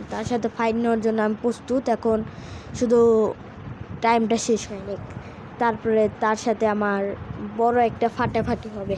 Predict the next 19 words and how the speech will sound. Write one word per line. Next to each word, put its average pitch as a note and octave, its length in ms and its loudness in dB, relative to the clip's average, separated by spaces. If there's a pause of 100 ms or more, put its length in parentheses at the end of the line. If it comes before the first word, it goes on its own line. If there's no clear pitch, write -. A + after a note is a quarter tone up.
হ্যাঁ। C#4 200 2 (1080)
তো C4+ 80 4 (220)
সে D4 160 4 (460)
এই E4 160 6
রাউন্ডগুলো D#4 400 4 (140)
ভালোই, A#3+ 240 4 (120)
মোটামুটি B3+ 360 2 (120)
ভালোই A#3+ 280 4
খেলছে, B3+ 320 2 (680)
কিন্তু C#4+ 280 2 (360)
লাস্টের A3+ 380 0
রাউন্ডে C4 280 2 (100)
কি C4 60 -2 (120)
করে A#3 180 2 (300)
শুধু B3 220 0 (200)
পুরাটুক C4+ 380 0 (180)
দেখলে C#4+ 260 2 (140)
বুঝতে A#3+ 300 -2
পারবেন। D3+ 300 -2